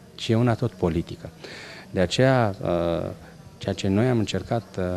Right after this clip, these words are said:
astăzi, uh, este, a fost ca, mm, acest activ, uh, al, uh, uh, Partidului Național Liberal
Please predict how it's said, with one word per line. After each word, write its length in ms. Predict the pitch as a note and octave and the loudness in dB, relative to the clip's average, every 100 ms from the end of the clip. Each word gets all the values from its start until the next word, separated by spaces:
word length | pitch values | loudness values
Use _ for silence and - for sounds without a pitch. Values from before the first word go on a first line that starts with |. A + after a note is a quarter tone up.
| F#2+ | -4
astăzi, 680 | F2+ F2 - B2+ C#3 - - - | -4 -4 -2 -4 -4 -8 -10 -6
uh, 240 | G2+ G2+ | -4 0
este, 380 | A2 - A#2+ A#2 A2 G#2+ | 0 0 0 2 0 -2
a 80 | G2+ | -2
fost 300 | F2+ B2+ C3+ | 0 0 0
ca, 360 | - A2 G#2 F#2 - - - - | 2 2 2 0 -10 -16 -18 -8
mm, 180 | A#2 G2 | -4 -2
acest 280 | G#2 - C3 | -2 -4 -4
activ, 560 | E3+ - - A#2 F#2+ - - - - G#2+ | -4 -4 -2 -2 -2 -8 -18 -20 -16 -10
uh, 260 | F#2 F2+ F#2 | -6 -4 -2
al, 320 | G2 G2 F#2+ F#2+ F#2 F#2 - - - - - | 0 0 2 2 0 -2 -6 -16 -16 -18 -12
uh, 80 | - | -6
uh, 240 | G1+ G1+ G1+ G1+ G1+ - - - - - | -4 -4 -4 -6 -8 -10 -16 -20 -20 -10
Partidului 420 | - F2 G2 A2+ G2+ | -2 0 2 2 4
Național 440 | F#2 - G2+ G2 | 2 0 0 2
Liberal 540 | F2+ E2 E2 F2 A2+ | 2 2 2 2 0